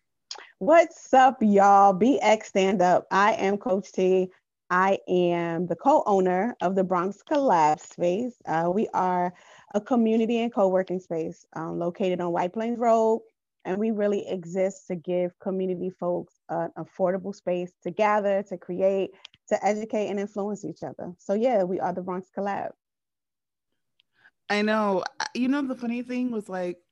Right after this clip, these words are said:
Speaker 2: when I actually arrived to the space, I don't know what I was expecting. You know, you always see these pictures and it's like,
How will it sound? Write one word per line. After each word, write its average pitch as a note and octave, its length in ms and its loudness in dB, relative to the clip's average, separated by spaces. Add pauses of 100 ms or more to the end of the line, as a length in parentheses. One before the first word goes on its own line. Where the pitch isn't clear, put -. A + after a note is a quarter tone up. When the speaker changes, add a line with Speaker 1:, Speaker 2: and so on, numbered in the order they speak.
Speaker 2:
when F#3 160 -6
I E3+ 280 -8
actually F#3+ 500 -10
arrived D#3+ 520 -6
to G3+ 80 -10
the F#3+ 60 -8
space, G3 360 -10
I A3+ 120 -10
don't C#4 180 -2
know C#4+ 80 0
what C4 160 -4
I C4 80 -2
was B3+ 140 -6
expecting. A3 760 -10 (300)
You G3+ 140 2
know, G#3+ 80 4
you G#3+ 200 2
always A#3+ 300 2
see C4 160 0
these G#3+ 300 -2
pictures G3 600 -6
and F3 120 -4
it's F3 100 -12
like, D3 320 -4